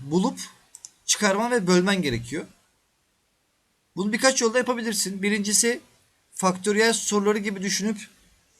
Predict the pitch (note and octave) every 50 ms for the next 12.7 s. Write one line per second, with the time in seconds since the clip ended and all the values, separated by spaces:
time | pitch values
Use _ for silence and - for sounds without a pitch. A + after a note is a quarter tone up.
0 | _ _ - A2+ A#2+ A#2+ B2+ B2 D#3+ G#3 G3+ G3+ - A3+ G#3+ G#3+ G#3+ F3+ - -
1 | D#3+ D#3+ D#3 D#3 D#3 D3 C#3+ E3 G3+ G3 F#3 F#3+ G#3 F#3+ G3 - G3 F#3 F#3+ F#3+
2 | F3+ D#3+ E3+ F3 F3+ - F#3 F3+ E3+ F3 F3 D3 C3 B2 A#2 A#2 G#2+ G#2 G#2 G2+
3 | - A#2 C3 D3+ E3+ F#3 F3+ F3 E3+ F3 F#3+ G3+ F#3+ - G3 F#3+ F#3 F#3 F3+ F#3
4 | F#3 - - - - _ _ _ _ - F3+ G#3 G#3+ F#3 - - - G#3 G3 F#3
5 | - E3 E3 E3 E3+ F3+ F#3 F#3 - - F#3+ F#3 F3+ F3+ F3+ E3 E3+ E3 - -
6 | F3 E3+ E3 D3 D3+ C3+ A#2+ A2+ A2+ A2+ - - G#2+ A2 - - _ _ _ _
7 | _ _ _ _ _ _ _ _ - D#3 F3 G3+ A3 A3 G#3+ A3 G#3 - - A3+
8 | G#3 G3+ A3 G#3 F#3+ G3+ G#3 G3+ G#3 G#3 F#3 G#3+ F#3 F#3+ G3 G3 G3 F#3 F#3 F#3+
9 | F#3 F3+ F#3 F3+ G3 F#3+ F3 F#3+ F3+ F3 F3+ - F#3 F3+ F3+ - - - - _
10 | - D#3 D3+ E3 E3 D#3+ F3 F3 E3+ F3+ F3 - - F3 E3+ E3+ E3+ D3+ E3+ E3+
11 | E3+ E3 - D#3+ D#3 D3+ E3+ E3 - F3 D#3+ - F3+ F3+ - E3+ E3 D3 D3+ C3
12 | - D#3 D3 C#3 B2+ A#2 A2+ G#2+ G2+ G2+ - - C#2+